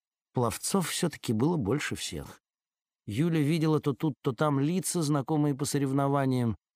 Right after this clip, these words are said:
да и повадки выдавали. Лицо девочки рядом было незнакомым, а осанка как раз подсказывала, что плаванием та сроду не занималась.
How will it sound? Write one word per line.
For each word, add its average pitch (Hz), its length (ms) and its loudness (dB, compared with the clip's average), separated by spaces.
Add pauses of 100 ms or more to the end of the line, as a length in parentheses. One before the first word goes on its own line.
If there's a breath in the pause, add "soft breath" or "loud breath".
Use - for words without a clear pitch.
(280)
да 151 80 2
и 185 40 2
повадки 117 440 0
выдавали. 73 600 -4 (840)
Лицо 131 360 0
девочки 160 460 0
рядом 160 440 2
было 156 160 2
незнакомым, 123 1040 0 (520)
а 113 160 0
осанка 190 520 0
как 87 180 -6
раз 85 160 -2
подсказывала, 92 680 -4
что 110 180 -4
плаванием 156 560 2
та 104 160 -2
сроду 147 420 0
не 151 160 4
занималась. 101 800 -2